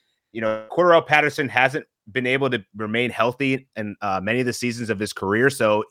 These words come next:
despite him going down with an ankle injury, uh, just reading a recent report on Tuesday that he got in a limited session. So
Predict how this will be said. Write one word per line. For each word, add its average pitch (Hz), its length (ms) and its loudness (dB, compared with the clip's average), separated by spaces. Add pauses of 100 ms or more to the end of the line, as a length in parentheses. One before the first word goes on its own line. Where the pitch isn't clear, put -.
despite 147 340 2
him 156 100 0
going 131 200 4
down 127 120 6
with 120 100 2
an 104 80 -2
ankle 120 220 2
injury, 107 320 0 (480)
uh, 113 160 4
just 113 160 -4
reading 127 200 4
a 113 60 4
recent 117 280 0
report 113 340 2
on 107 120 2
Tuesday 143 480 2
that 113 180 4
he 110 300 -2
got 120 200 4
in 120 260 -2
a 107 60 0
limited 107 360 -2
session. 127 520 0
So 101 320 -2